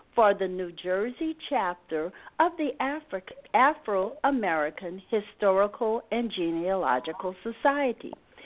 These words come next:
She is a charter member of the Sons and Daughters of the U S Middle Passage,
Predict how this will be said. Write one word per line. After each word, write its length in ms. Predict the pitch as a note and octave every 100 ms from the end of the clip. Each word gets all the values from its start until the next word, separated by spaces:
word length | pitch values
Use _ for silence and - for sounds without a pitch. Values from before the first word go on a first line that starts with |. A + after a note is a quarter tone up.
| - - -
She 80 | D4
is 320 | C#4+ B3+ C4+
a 80 | D#4+ D4 -
charter 480 | C#4 C#4 E4+ A4+ F4
member 560 | G#3 D#3 D3 D3 C#3+ - - -
of 220 | C4 G3+
the 80 | G3+ G3
Sons 320 | - F#3 D#3+ D3+
and 160 | E3+ D#3
Daughters 400 | D#3+ C#3+ D3+ D3
of 120 | E3 D3+
the 60 | D#3 D3+
U 180 | D#3
S 160 | C#3 C#3+ -
Middle 260 | D3+ C#3+ C#3+
Passage, 640 | G3+ D#3 G3 - F#2+